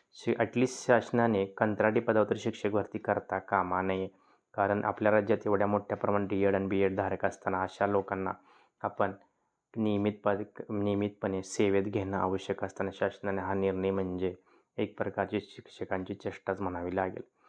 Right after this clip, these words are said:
तर मित्रांनो, व्हिडिओ शेवटपर्यंत पाहिल्याबद्दल आपल्या सर्वांचे हार्दिक आभार.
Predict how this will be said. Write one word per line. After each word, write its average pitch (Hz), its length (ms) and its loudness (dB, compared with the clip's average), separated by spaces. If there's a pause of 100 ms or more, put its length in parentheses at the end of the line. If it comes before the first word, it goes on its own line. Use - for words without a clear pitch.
(180)
तर 110 80 -4
मित्रांनो, 113 440 4
व्हिडिओ 110 260 4
शेवटपर्यंत 107 500 0
पाहिल्याबद्दल 104 340 2
आपल्या 101 200 2
सर्वांचे 98 400 0
हार्दिक 98 320 0
आभार. 98 260 2